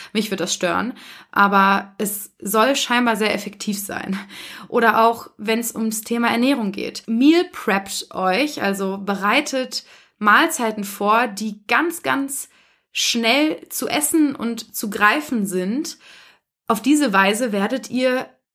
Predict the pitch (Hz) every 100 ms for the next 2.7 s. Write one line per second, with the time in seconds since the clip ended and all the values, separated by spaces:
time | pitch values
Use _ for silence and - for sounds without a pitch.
0 | - 190 202 214 294 - 196 196 - 196
1 | 247 269 - 208 208 226 220 226 - 220
2 | 247 311 - - 202 185